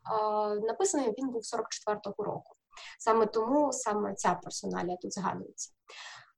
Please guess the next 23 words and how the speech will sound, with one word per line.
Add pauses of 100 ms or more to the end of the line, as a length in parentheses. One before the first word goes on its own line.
(180)
Далі,
Тарас
Бульба-Боровець.
Нам
слід
запам'ятати,
що (140)
Тарас
Бульба-Боровець (120)
на
Поліссі
був
боєць. (400)
А,
це
в
нас (180)
ініціатор
створення
і
один
із
командувачів